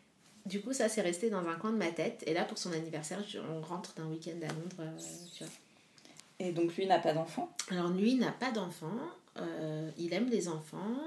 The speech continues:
Speaker 1: Et, euh, là, tu vois, il est très à l'aise avec mon fils. La dernière fois, bah, je, je,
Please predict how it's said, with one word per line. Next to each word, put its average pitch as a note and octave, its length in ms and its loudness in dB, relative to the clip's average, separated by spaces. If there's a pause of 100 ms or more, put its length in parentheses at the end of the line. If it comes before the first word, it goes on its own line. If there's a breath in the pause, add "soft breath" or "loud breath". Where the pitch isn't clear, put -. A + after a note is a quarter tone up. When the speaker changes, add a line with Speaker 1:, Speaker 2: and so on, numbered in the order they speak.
(220)
Speaker 1:
Et, G#3 320 2
euh, E3 640 -6 (1300)
là, E3+ 200 2
tu - 120 -10
vois, G3 140 0
il E3 360 0
est D#3+ 80 0
très G#3 200 -2
à G3+ 60 2
l'aise F#3 160 0
avec D#3+ 200 -2
mon D#3 100 -6
fils. C4 400 0
La E3+ 80 2
dernière E3 320 -2
fois, G3+ 140 0
bah, E3 360 -2
je, D#3+ 360 -6
je, - 200 -8